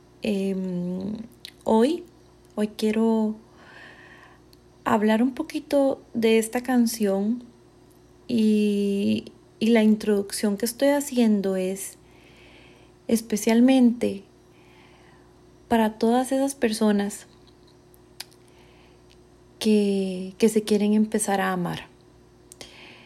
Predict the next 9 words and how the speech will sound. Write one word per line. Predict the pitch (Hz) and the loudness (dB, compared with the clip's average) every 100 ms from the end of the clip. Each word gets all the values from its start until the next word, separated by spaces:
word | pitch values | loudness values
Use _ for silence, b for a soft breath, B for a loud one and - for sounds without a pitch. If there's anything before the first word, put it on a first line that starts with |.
| B B B | B B B
que | - | -6
se | 214 214 | -4 -4
quieren | 214 208 208 214 226 240 - - - | -2 0 2 2 2 0 -6 -20 -8
empezar | 240 214 208 202 - 196 196 208 247 - - - - - - - - - - - - _ - _ _ - - - - | 0 0 2 -4 -2 -2 -2 -2 -6 -14 -20 -20 -20 -20 -20 -20 -20 -20 -20 -20 -20 _ -20 _ _ -20 -20 -20 -8
a | 208 202 | 0 0
enterar | 190 185 190 190 202 | 0 0 0 0 -4
que | - | -8
existen, | 220 - 277 240 - 175 170 175 - B B B B B B B B B _ - _ - | -8 -2 -2 -2 -6 -8 -8 -10 -16 B B B B B B B B B _ -20 _ -8
em, | 226 202 190 185 185 180 180 180 185 208 | -2 -2 -2 -4 -4 -4 -4 -4 -6 -8